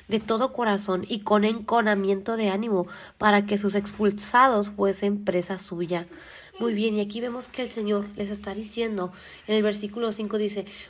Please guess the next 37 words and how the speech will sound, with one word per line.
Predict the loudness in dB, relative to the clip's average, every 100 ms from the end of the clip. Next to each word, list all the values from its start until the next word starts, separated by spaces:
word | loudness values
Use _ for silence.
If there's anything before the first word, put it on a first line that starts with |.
| -4
"Por | 2 4
eso | 4 0 -2
así | -2 -2 -6 -4 -2
ha | 0
dicho | -2 -2 -4
Jehová | -2 -2 -2
el |
Señor", | -6 -6 -6
es | -6
palabra | -4 -2 0 0
del | -2 -2
Señor. | -4 -4 -4 -6 -14 -6
Dice, | -4 -2
"He | 0 4
hablado, | 4 4 6 4 4
por | 4 4
cierto, | 4 0 4 4 2 0 -2 -2 -12 -8
en | 0 2
el | 2
fuego | 2 2 2
de | 2 4 6
mi | 6 6
celo | 2 4 4 2
contra | 0 0 2 2
las | 2 2
demás | 0 2 0 0
naciones". | -4 -4 -4 -4 -6 -12 -18 -14 0
En | 2 4
el, | 0 -2 -10
dice | -4 -2
aquí | -2 -8 -4
que |
el | -6
Señor | -4 -4
ha | -2
hablado, | -4 -4
dice, | -6 -8